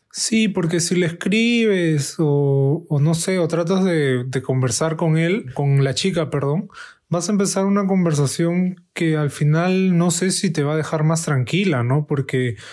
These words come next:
de repente no sabes cómo piensa esta persona, de repente, eh, no sé si también te piensas comprar todo el pleito que,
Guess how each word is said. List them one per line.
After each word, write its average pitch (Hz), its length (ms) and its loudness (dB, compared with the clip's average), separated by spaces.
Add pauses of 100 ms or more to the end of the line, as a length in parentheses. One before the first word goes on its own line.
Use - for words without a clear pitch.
(340)
de 135 100 0
repente 151 460 -2
no 160 140 2
sabes 165 220 -2
cómo 165 220 0
piensa 156 240 0
esta 147 220 -4
persona, 160 540 0
de 143 60 0
repente, 147 640 -2 (480)
eh, 127 420 0
no 135 120 0
sé 151 160 -2
si 151 160 -2
también 139 340 0
te 147 140 -4
piensas 151 340 -4
comprar 143 540 -4 (300)
todo 160 280 0
el 143 140 0
pleito 156 480 -2
que, 131 380 0